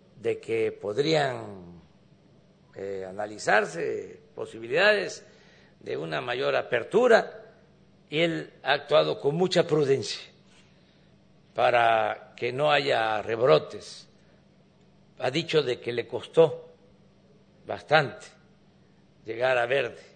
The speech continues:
En otros casos no se siguieron las recomendaciones. Aquí el gobernador, eh, hizo caso a los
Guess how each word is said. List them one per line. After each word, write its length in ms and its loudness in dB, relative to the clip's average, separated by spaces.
En 60 -10
otros 300 -4
casos 560 -2
no 540 4
se 560 -2
siguieron 480 0
las 140 -2
recomendaciones. 1160 -4
Aquí 260 -2
el 100 2
gobernador, 800 0
eh, 600 -2
hizo 320 -2
caso 320 4
a 60 2
los 680 -12